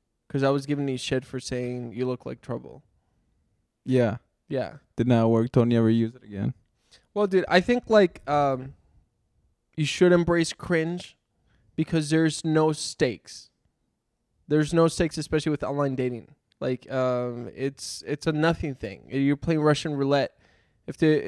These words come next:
Speaker 1: if people take it seriously, it's like, what is the point of this?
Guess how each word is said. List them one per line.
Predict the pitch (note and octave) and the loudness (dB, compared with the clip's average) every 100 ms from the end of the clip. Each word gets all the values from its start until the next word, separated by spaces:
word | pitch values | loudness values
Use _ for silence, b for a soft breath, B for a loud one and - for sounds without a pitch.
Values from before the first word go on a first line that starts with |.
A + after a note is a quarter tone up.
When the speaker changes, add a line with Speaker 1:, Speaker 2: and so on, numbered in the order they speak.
| D3 D#3 | 2 2
Speaker 1:
if | C#3+ - | 2 0
people | F#3 G3+ | 0 0
take | - F#3 | 0 -2
it | F3 | 0
seriously, | - E3 - D#3+ | 2 2 2 0
it's | C#3+ - | 0 0
like, | C#3+ C3 - _ _ _ _ - | 0 0 -6 _ _ _ _ -2
what | D#3 | 0
is | D#3 | 2
the | D#3 | 0
point | - D#3 C#3+ | 0 -2 0
of | A#2 | -4
this? | E2+ - | -8 -12